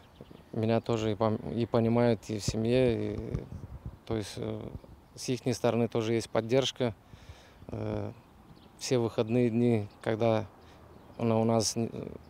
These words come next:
нету соревнований, я стараюсь быть, э, в семье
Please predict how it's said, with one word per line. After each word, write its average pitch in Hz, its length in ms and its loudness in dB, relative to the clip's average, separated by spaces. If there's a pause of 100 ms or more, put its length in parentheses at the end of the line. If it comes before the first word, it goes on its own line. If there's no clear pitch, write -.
нету 127 300 2
соревнований, 123 640 4
я 113 260 4 (360)
стараюсь 113 460 0
быть, 107 340 -6
э, 107 440 -4 (600)
в - 60 -16
семье 135 500 2